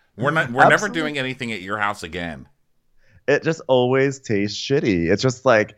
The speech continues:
Speaker 2: it's cool. It's like a science experiment, and it's, uh, probably cool for them to get something that is close to a beer. But it's like, it's like if I said, "Ronnie, I just made some cheese." It's like, "Okay, fine, but rather just go get the real thing." The only time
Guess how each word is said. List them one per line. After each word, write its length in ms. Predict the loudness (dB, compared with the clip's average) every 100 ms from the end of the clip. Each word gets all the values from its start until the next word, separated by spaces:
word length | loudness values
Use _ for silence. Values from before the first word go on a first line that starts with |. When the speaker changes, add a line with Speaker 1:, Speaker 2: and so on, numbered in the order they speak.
| -2
Speaker 2:
it's 180 | 2 2
cool. 380 | 0 0 4 4
It's 120 | 2
like 120 | -2
a 60 | -2
science 400 | 0 0 0 -2
experiment, 480 | -6 -2 0 2 2
and 60 | 0
it's, 100 | -2
uh, 80 | -4
probably 320 | -2 -4 -4
cool 200 | -4 -4
for 140 | -2 0
them 260 | 0 0
to 100 | -2
get 140 | -4 -2
something 240 | 0 0
that 180 | 0 0
is 160 | -2 -10
close 540 | -4 4 4 4 -2 -12 _ _ -12
to 240 | -2 4 4
a 80 |
beer. 220 | 6 4 4
But 100 | 4
it's 120 | 2
like, 200 | 2 0 -4
it's 120 | -2
like 100 | 0
if 100 | 2
I 140 | 4 4
said, 200 | 2 0
"Ronnie, 300 | 2 2 2
I 80 |
just 200 | 0 -2
made 180 | -2 -4
some 160 | -4 -8
cheese." 560 | -6 -2 0 0 -2
It's 100 | -4
like, 140 | -4 2
"Okay, 600 | 2 4 4 6 4 0 _ _ _
fine, 440 | -2 2 2 0 0
but 320 | -2 -2 _
rather 240 | -2 2 2
just 180 | 0 0
go 140 | 2
get 180 | 2 0
the 80 | 0
real 260 | 0 0
thing." 280 | 0 0 0
The 120 | -2
only 220 | 0 0
time 320 | 2 2 2